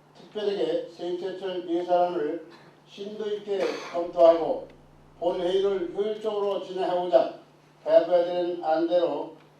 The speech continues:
예산결산특별위원회 구성하여 이번 회기를 운영코자 하는데, 의원 여러분께서는 이의가 없으십니까? 이의가 없으므로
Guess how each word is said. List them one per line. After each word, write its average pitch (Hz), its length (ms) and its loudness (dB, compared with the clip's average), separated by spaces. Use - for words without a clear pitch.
예산결산특별위원회 190 2000 -4
구성하여 190 540 -2
이번 165 400 0
회기를 165 680 -4
운영코자 165 580 -2
하는데, 147 460 -4
의원 165 400 2
여러분께서는 165 840 -4
이의가 302 520 -6
없으십니까? - 560 -16
이의가 185 580 0
없으므로 170 760 -4